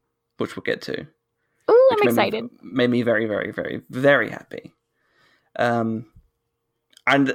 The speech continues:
Speaker 1: there is another point I'll get to as well, actually. I made a really thirsty thread this week on Twitter,
Speaker 2: <laughs>
Speaker 1: which pick, got picked up a,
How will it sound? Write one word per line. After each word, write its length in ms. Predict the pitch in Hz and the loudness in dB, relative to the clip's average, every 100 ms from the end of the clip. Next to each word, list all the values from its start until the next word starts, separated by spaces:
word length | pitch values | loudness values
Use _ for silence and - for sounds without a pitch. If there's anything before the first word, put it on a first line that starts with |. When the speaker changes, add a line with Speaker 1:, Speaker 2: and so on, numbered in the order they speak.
| - | 0
Speaker 1:
there 140 | 160 | 2
is 80 | 190 | 2
another 220 | 208 185 - | 4 4 4
point 180 | 131 101 | 0 2
I'll 80 | 131 | 0
get 180 | 113 - | 0 -2
to 80 | 123 | -4
as 80 | |
well, 120 | 135 127 | 0 0
actually. 220 | - - | 0 -2
I 60 | |
made 140 | 127 127 | 0 2
a 40 | |
really 220 | 120 131 | 2 0
thirsty 680 | 127 - 120 123 - 113 113 - _ _ _ _ _ _ | -2 2 2 2 -2 -4 -4 -10 _ _ _ _ _ _
thread 480 | - - 127 117 - - | -16 -2 0 0 -4 -12
this 200 | - - | -12 -12
week 300 | - - _ _ - | -12 -14 _ _ -20
on 60 | - | -18
Twitter, 420 | - - - - - _ - _ _ | -6 -6 -4 -10 -14 _ -20 _ _
Speaker 2:
<laughs> 420 | _ _ _ - | _ _ _ -8
Speaker 1:
which 260 | 269 - - - _ _ _ - | -8 -8 -18 -20 _ _ _ -6
pick, 160 | 147 | -4
got 160 | - 113 | 2 2
picked 200 | 131 - | 2 0
up 140 | |
a, 40 | 120 | -2